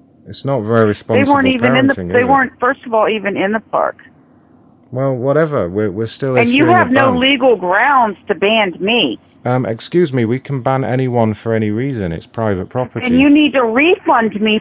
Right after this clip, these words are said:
Speaker 2: for my tickets that you all have. You have five tickets
Speaker 1: What
Speaker 2: that
Speaker 1: ti-
Speaker 2: I've paid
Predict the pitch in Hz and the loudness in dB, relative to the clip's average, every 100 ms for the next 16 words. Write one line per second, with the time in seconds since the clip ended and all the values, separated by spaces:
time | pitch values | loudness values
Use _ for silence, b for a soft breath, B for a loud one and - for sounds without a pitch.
0 | - 233 226 214 214 - 415 - 196 - | 0 0 2 0 -2 -2 -2 0 0 -2
1 | - 214 - 214 202 202 202 196 202 196 | -4 -2 -2 -2 0 2 2 2 4 4
2 | 185 185 _ B B B - 240 254 285 | 0 -4 _ B B B -2 2 4 4
3 | 240 226 214 - _ _ - 208 269 311 | 4 2 0 -8 _ _ -2 2 2 0
4 | - - - 202 127 - _ _ _ _ | -2 -2 0 -2 -2 -6 _ _ _ _
5 | - 190 196 190 175 220 233 - 330 349 | -2 0 2 2 2 0 -2 0 2 0